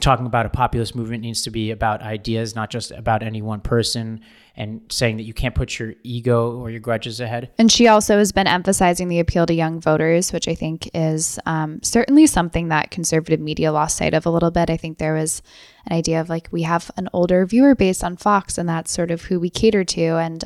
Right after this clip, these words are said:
Speaker 2: obviously, uh, more and more Gen Z voters are coming up and showing, showing up at the very critical polls and the very critical elections. And I think there's a reckoning in conservative media that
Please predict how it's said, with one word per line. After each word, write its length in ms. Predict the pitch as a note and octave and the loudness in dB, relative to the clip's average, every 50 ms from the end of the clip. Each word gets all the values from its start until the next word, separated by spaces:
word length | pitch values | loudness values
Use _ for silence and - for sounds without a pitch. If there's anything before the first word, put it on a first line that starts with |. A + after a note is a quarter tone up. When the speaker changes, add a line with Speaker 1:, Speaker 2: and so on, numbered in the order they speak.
| - | -6
Speaker 2:
obviously, 800 | - E3+ E3 - F3 E3 E3+ - - - E3+ E3+ E3+ F3 F3+ - _ _ - - - - _ - | -4 -4 -4 -2 -2 -2 -2 -2 -4 -4 -2 0 0 -2 -2 -6 _ _ -20 -20 -20 -20 _ -4
uh, 220 | - E3+ E3+ E3 - | 0 2 2 2 2
more 160 | F3+ F#3 F3+ | 2 2 2
and 140 | F3 E3+ E3+ | 2 2 2
more 140 | E3+ E3+ E3 | 0 0 0
Gen 260 | - E3 E3 E3 E3 | 0 -2 -2 -2 -2
Z 140 | - E3 E3 | -2 -2 0
voters 360 | E3+ E3 E3 E3 E3 E3 - | 0 0 2 2 2 0 0
are 60 | F3 | -2
coming 260 | - - F3 E3+ E3 | -6 -6 -6 -4 -4
up 140 | D#3+ D#3+ - | -4 -4 -6
and 120 | F3 E3 | -6 -8
showing, 460 | - - E3+ D#3+ E3 D#3+ D#3+ D#3+ - - - | -6 -4 -4 -4 -4 -4 -6 -8 -12 -10 -6
showing 260 | - - F3 F3 E3+ | -2 0 0 2 0
up 140 | E3 E3 - | 0 0 -2
at 140 | E3 - - | -2 -4 -6
the 80 | E3 | -4
very 260 | E3 E3+ E3 D#3+ D#3+ | 0 2 2 2 0
critical 580 | D#3+ - - F3 E3+ E3 - - E3+ D#3+ E3 E3 | -2 -4 -4 -4 -4 -4 -2 -2 -2 -2 -2 -2
polls 440 | - - - F3+ D#3+ D#3+ E3 D#3+ - | -6 -4 0 2 2 2 2 0 -2
and 60 | F3 | -6
the 60 | E3 | -4
very 220 | - E3 D#3 D#3+ D#3+ | -2 -2 -2 -2 -2
critical 420 | - - D#3+ E3 - - D#3+ D#3+ | -2 -2 -2 -2 -2 -2 -4 -2
elections. 680 | D#3+ E3 D#3 D#3+ - - - E3+ E3 - - G3 - | 0 -2 -2 -2 -2 -4 -4 -4 -6 -8 -10 -10 -8
And 200 | - - F#2 - | -8 -8 -8 -6
I 100 | - F3+ | -6 -6
think 220 | E3+ - E3+ E3 - | -6 -8 -8 -8 -6
there's 240 | E3 E3 E3 - | -4 -4 -4 -4
a 40 | F3 | -2
reckoning 380 | F3 E3 D#3+ - - E3 E3 F3+ | -2 -2 -4 -4 -8 -10 -10 -10
in 140 | F3+ F3 F3+ | -12 -14 -10
conservative 500 | - G3 F3+ - F3 E3+ E3 E3 E3+ D#3+ | -8 -8 -2 2 2 2 2 0 -2 -2
media 320 | E3 D#3+ D#3+ E3 E3 D#3+ | -4 -4 -4 -2 -2 0
that 200 | D#3+ D#3 D#3 - | 0 -2 -4 -6